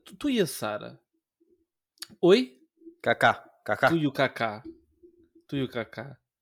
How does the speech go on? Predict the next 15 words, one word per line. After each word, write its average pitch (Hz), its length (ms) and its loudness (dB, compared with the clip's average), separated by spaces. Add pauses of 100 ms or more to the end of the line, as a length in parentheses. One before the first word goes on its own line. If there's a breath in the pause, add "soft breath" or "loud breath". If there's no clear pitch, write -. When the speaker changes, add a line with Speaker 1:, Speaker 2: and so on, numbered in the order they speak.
(640)
Speaker 1:
Vocês 202 440 -2
curtem 180 320 -2
bué 170 180 2
de 170 60 2
ouvir 160 240 0
podcasts. - 680 -4 (400 soft breath)
Se - 180 -12
diz 165 200 -2
bué 151 200 4
da 165 80 4
vossa 151 280 -2
personalidade, 139 440 -2
vocês 127 300 -8
mesmo 147 220 -4
aqueles 135 320 -2